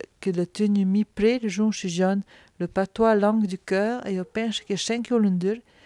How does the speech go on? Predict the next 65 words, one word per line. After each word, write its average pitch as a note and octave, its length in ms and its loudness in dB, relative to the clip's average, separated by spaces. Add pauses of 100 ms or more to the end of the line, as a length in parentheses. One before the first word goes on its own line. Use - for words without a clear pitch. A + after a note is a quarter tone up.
(300)
et F#3+ 80 -8
quand A3+ 260 2
on A3+ 140 0
a G3 80 4
froid C4 380 0
de G3 80 0
le E3+ 100 0
traduire G#3+ 460 0
en F#3+ 100 0
français, G3 640 -4
mais F#3 100 0
je - 160 -4
ne F#3+ 60 2
devise, G#3+ 440 0 (220)
ah E3 100 -4
oui, D#3+ 120 -4
de E3 80 -4
monde, G3+ 340 -2
on - 40 -8
a D#3 40 -2
d'habitude E3 460 -2
de G#3+ 80 0
deviser F#3 400 -4
en F#3 120 -2
patois, F3+ 460 -8 (480)
et E3+ 60 -8
que - 100 -6
tout F#3 220 -2
d'un G3 140 0
coup, G#3 200 -2 (120)
on E3+ 120 -2
arrive F3 380 -2
à - 20 0
un G3+ 200 0
autre, F#3 200 -2
parce - 140 -12
qu'il D#3+ 100 -8
y - 20 -4
a C#3 40 -6
des D3+ 100 -6
monde E3+ 220 -4
qui D#3+ 60 -6
devise D3+ 280 -6
en D3+ 60 -8
français, E3 440 -6
qu'on E3 120 -10
ne - 20 -14
parle D#3 240 -8
pas E3 200 -4
le F3 100 -4
patois, F3+ 480 -6 (480)
et E3 80 -12
que - 100 -6
nous, D#3+ 220 -6
ils D#3 80 -6
sont - 200 -10
polis, G#3 540 -2
nous, D3+ 120 -8
ils D3 100 -8
sont - 160 -6
honnêtes, G3 340 0
ah E3 100 0
oui, D#3+ 140 -2
les D3+ 140 -4
gens, G#3 320 0